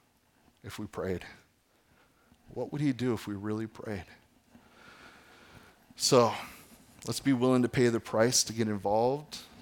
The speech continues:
In the three prayer requests, real quick, delivered from the unbelievers in Judea. Okay, you guys remember when Paul was at, uh,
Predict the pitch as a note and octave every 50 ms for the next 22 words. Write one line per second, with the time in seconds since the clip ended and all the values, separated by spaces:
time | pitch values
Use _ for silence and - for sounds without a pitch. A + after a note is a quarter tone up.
0 | - - - - - - - - - A2+ A2 G#2+ - - C#3 C#3+ C#3 C3 - -
1 | C3+ C3 C3+ C3+ C3 - - C#3 C3+ - - - B2+ C#3 D3 C3 - - - C3+
2 | B2 - - - - - - - - - A2 A#2 A2+ A#2 B2 B2+ C#3 C#3 C3 -
3 | C3+ B2+ A#2+ A2+ A#2+ B2+ C3 B2 B2 B2 B2+ B2+ B2 C3 C3+ B2 A#2+ A#2 A2+ G#2+
4 | G#2+ G#2+ G#2 A2 A2 A#2 B2+ C#3+ C#3+ - - _ - - - _ _ _ _ _
5 | - A#2 A#2 A#2 B2 A#2+ B2 B2 A#2+ B2 A#2+ A2+ A#2 A#2 A#2 A#2+ A#2+ B2 A#2+ A#2
6 | G#2+ - - A#2+ A#2 A#2+ B2 A#2+ A#2 A2+ A2 - - - - - - - - -
7 | - - A2 G#2+ G2+ - - - G#2 G2 F#2+ F#2 F#2 F2+ F#2 F#2